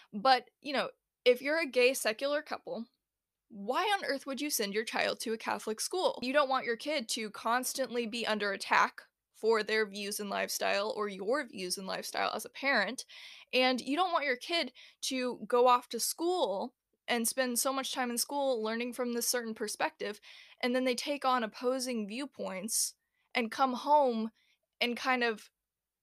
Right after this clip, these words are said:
attack your views and lifestyle, because kids are easily impressionable, they're easily influenced. So, you know, if they hear a certain idea enough, if they hear a certain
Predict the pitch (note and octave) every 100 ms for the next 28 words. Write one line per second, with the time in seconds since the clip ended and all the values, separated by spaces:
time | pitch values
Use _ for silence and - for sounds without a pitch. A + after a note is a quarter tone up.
0 | _ A#3+ A3+ - C4 C4+ - A3+ A#3+ G#3+
1 | B3 B3+ A3 A3 G#3+ D4 - F#3+ F3+ -
2 | G#3+ A3 B3+ B3 - F4+ F4+ B3+ B3 B3
3 | A3 G3+ F#3+ G3 C4+ - - F3+ - B3
4 | _ _ F#3 A#3 A3+ A#3+ B3 A3 - C#4+
5 | D4 - G3+ - - - - - - _
6 | - - - - B3+ B3+ A#3+ A3 A#3+ A3
7 | G#3 A#3 A3+ C4+ C#4 A#3+ - C4 A3 G#3
8 | A3 B3 B3+ G3+ G3+ A3+ F3 - - A3
9 | A3 A3 G#3+ G#3+ G3